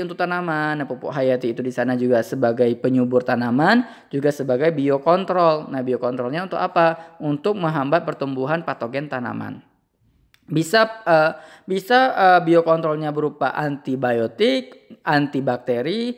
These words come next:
bisa juga antifungal karena jamur, eh, karena tanaman itu juga sering diserang oleh jamur,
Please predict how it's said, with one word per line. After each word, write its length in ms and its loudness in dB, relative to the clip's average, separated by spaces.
bisa 240 -2
juga 240 4
antifungal 880 -2
karena 240 -2
jamur, 320 0
eh, 240 -2
karena 240 -2
tanaman 480 -2
itu 80 -6
juga 480 0
sering 240 0
diserang 400 -2
oleh 160 0
jamur, 480 0